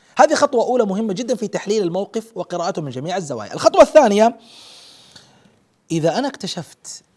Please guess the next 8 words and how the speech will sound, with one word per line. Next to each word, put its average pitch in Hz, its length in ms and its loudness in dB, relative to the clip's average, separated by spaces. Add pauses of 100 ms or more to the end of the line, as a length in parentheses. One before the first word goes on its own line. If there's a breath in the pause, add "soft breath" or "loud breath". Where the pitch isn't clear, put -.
(120)
إنه 131 140 -10
اللي 123 160 -8
أمامي 156 520 -6
إمعة، 113 480 -10 (460)
يجب 220 260 -4 (140)
فعلًا 202 360 -8
ألا 170 520 -10
أعول 175 800 -10